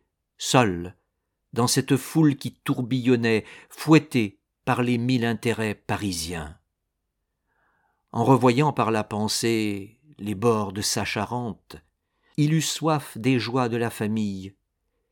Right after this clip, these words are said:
Il eut alors un de ces éclairs de force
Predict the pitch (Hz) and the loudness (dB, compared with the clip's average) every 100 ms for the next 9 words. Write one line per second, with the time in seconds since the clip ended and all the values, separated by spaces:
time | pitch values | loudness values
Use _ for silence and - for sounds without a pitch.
0 | _ _ 135 156 175 180 180 190 170 - | _ _ 2 4 4 2 4 4 2 -2
1 | _ _ _ _ - 156 139 135 147 127 | _ _ _ _ -2 0 0 0 2 2
2 | 127 151 147 160 143 107 127 - 127 110 | 4 4 4 4 4 0 -4 -2 -2 -2
3 | - - | -4 -6